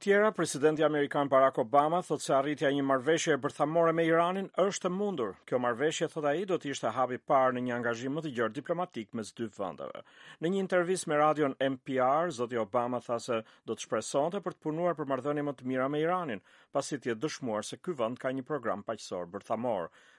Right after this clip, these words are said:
Kjo do t'i lejonte këtij vendi një zhvillim ekonomik pa barrën e sanksioneve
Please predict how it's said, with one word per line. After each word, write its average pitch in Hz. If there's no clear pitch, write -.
Kjo 147
do 135
t'i 123
lejonte 120
këtij 101
vendi 151
një 123
zhvillim 120
ekonomik 151
pa 185
barrën 135
e -
sanksioneve 123